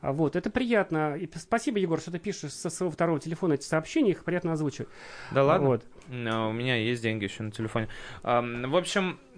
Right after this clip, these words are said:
Speaker 2: да, м, пишут нам, что Лукашин пьянь тряпка, но и везунчик, какую бабу отхватил. Так бывает в жизни, а, и-, иногда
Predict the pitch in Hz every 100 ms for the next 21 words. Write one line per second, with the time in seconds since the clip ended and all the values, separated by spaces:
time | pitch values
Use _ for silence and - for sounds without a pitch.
0 | - - 143 135 170 120 101 107 113 113
1 | 113 110 110 107 107 107 107 113 160 -
2 | - 135 117 - 131 127 131 143 123 123
3 | 123 127 117 156 190 202 180 160 156 143
4 | 131 151 135 120 110 113 107 110 110 143
5 | 120 120 117 110 110 107 110 101 - -
6 | - 175 175 170 170 139 131 139 117 110
7 | 104 98 104 104 101 98 98 101 - -
8 | - - - - 120 143 127 127 120 135
9 | 151 123